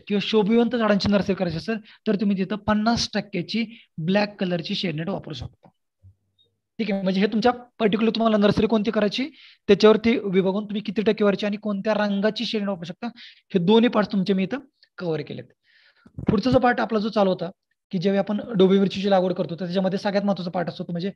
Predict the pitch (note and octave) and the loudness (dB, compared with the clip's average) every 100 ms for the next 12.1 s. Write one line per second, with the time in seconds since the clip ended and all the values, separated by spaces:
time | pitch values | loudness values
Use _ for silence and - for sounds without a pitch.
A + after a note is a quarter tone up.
0 | _ _ - F#3+ F#3+ G#3 G#3 F3+ F3+ F3+ | _ _ -6 -2 0 2 2 0 -2 -4
1 | E3+ G3+ E3 - - _ _ _ D#3+ E3+ | -4 -6 -4 -6 -12 _ _ _ -6 -2
2 | A3 G#3+ F#3+ F3 E3+ F3+ F3 D#3 F3 _ | 0 0 -2 -4 -4 -6 -6 -8 -10 _
3 | - E3+ E3+ F#3 - _ - - - - | -6 -2 -2 -2 -8 _ -20 -20 -20 -20
4 | _ _ G#3 A3+ - - E3+ F3 G#3 G#3 | _ _ -2 -2 -4 -8 0 4 4 2
5 | A3+ A#3 G#3+ G3 G#3+ G3 F3+ F#3+ G#3+ G3 | 0 -2 0 -2 -2 -2 0 2 2 2
6 | F3 F#3 F#3 F3 F#3+ G#3 F3+ E3+ E3 - | 0 -2 -6 -8 -8 -8 -4 -2 -2 -6
7 | F3 F3 G3 F3+ F3+ E3+ D3+ - E3 - | 0 2 4 6 4 4 -2 -8 -18 -18
8 | _ _ _ _ _ _ _ _ _ G#3 | _ _ _ _ _ _ _ _ _ 0
9 | G#3+ G#3 F#3 G#3 G3 F#3+ F#3 E3+ - G3 | 2 4 2 -2 -6 -4 -4 -8 -6 -6
10 | A3 G#3+ E3+ F3 F#3 F#3+ F3+ F#3 - _ | -2 -2 0 -2 -2 -4 -6 -6 -8 _
11 | _ - G#3 G3 G#3+ G#3 G3 F#3 E3+ - | _ -2 2 2 0 0 0 0 -2 -8
12 | D#3+ | -16